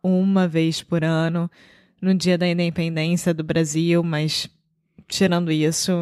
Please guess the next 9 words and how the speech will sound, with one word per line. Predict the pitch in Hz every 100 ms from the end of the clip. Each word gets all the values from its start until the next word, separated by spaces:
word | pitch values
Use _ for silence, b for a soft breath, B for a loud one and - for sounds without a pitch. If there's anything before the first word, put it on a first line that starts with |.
| 160 - -
ninguém | 175 156 160
tava | 165 160 160
nem | 165
aí. | 170 170 143 139 b b b b b b
E | 196
a | 202
gente, | 196 196 240
obviamente, | 214 233 220 202 247
aprendia | 262 254 233 214 220 254 262